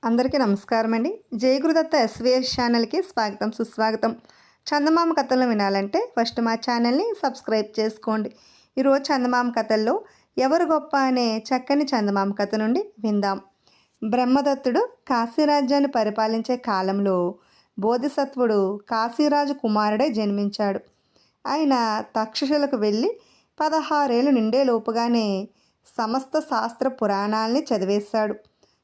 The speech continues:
తర్వాత తండ్రి చనిపోగా ఆయన కాశీదేశానికి రాజయ్యి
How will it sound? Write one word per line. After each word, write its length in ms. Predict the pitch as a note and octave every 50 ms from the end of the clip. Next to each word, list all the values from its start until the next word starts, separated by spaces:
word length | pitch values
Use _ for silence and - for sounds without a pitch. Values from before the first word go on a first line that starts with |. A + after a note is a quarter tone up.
| _ _
తర్వాత 720 | B3+ A#3+ B3 C4 C#4+ D#4 D#4 C#4+ - B3 A3+ A3 G#3+ G#3 G#3 -
తండ్రి 280 | G#3+ G3+ G3+ G#3 A3
చనిపోగా 640 | A#3 - B3 A#3 G#3+ G#3 - A3+ A3+ A3+ G#3 D#4+ A4+ - - _ _ _ _ _ _ _ -
ఆయన 460 | C4+ C#4+ D4+ D4 C4+ B3+ A3 G3+ G#3 G#3 -
కాశీదేశానికి 920 | A3 G3 A3 A3+ - C#4+ C#4+ B3 C#4+ C#4+ C#4+ C4+ - C#4+ C#4 C#4 C4+ C#4
రాజయ్యి 600 | A#3+ G#3 F#3 F#3 F#3+ F3+ G#3 G#3 A3 C#4 G4+ -